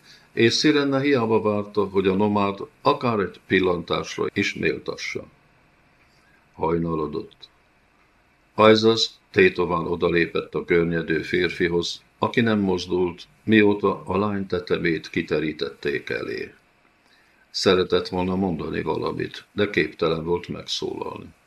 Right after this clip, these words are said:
Oda nyúlt, hogy legalább a nomád vállára tegye a kezét, de félúton meggondolta magát, s azt gondolta, ideje indulni, vissza északnak. Dunavádban várnak rá. Rá és erre a könyvre.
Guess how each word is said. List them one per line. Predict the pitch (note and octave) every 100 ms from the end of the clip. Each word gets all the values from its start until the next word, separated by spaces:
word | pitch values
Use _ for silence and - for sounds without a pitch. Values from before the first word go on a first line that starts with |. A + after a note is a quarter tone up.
| _ _
Oda | - C#3 G#2+
nyúlt, | G#2+ G#2+ G#2
hogy | - G#2
legalább | B2+ B2 G#2+ G2+ G2+
a |
nomád | A2+ G#2 F2 F2 E2+
vállára | F2 E2+ E2 E2+ E2
tegye | - F2 F2 F2
a | E2
kezét, | F#2+ F2+ F#2+ F#2 - _ - _ -
de | G#2
félúton | - D3+ C#3 B2+ G#2+ G2+ -
meggondolta | D2+ D2+ D#2+ D#2+ D2+ D2+ D2+ D#2+
magát, | D2 C#2 C#2+ C2+ C2+ - _ _ _
s | - G2
azt | F2 E2+
gondolta, | E2 D#2+ D#2 D2+ - D#2 - _
ideje | - C3 G#2+ F2+ E2
indulni, | E2+ E2 E2 D#2+ - - _ _ -
vissza | C#3+ - - E2
északnak. | E2 D#2+ - - - - D#2+ - _ _ _ _ _ -
Dunavádban | C3 F#2 E2 F#2 F#2+ G2 F#2+
várnak | E2+ C2+ C#2 - - -
rá. | - - _ _ _ _ -
Rá | F2+ F#2+ A2+ B2+ - _
és | F#2+ G#2
erre | G2+ E2+ - F2
a | E2
könyvre. | - B1 B1 - -